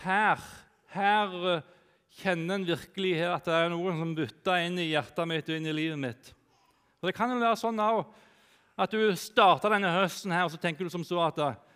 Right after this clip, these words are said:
ja, tenk om jeg bare hadde blitt fri, de og de tingene der. Og jeg tror av og til det kan være sånn i våre liv med Gud,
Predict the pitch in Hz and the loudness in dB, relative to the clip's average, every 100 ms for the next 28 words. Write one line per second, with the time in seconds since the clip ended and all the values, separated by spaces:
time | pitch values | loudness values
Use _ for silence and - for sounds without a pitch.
0 | _ _ - 156 - - 208 214 190 180 | _ _ -10 -10 -8 -2 0 0 0 0
1 | 175 165 143 165 180 127 - _ _ _ | 2 4 4 4 2 0 -10 _ _ _
2 | - 170 165 170 - - 190 180 110 - | -4 -2 0 -2 -4 -4 -2 -2 -4 -10
3 | _ _ - 170 185 160 - - 156 165 | _ _ 2 4 4 0 -6 -8 0 2
4 | 170 143 _ - 156 156 160 151 - - | 2 -4 _ -8 -4 -2 0 -2 -2 -14
5 | _ _ _ _ _ _ - 170 226 - | _ _ _ _ _ _ -6 -4 -4 -4
6 | 254 240 240 220 220 214 202 202 185 190 | -2 0 0 0 -2 -2 -2 0 0 -2
7 | - 190 190 180 165 156 165 175 170 160 | -2 -2 -2 -4 -2 -2 -2 -2 -4 -6
8 | 151 131 - | -6 -6 -10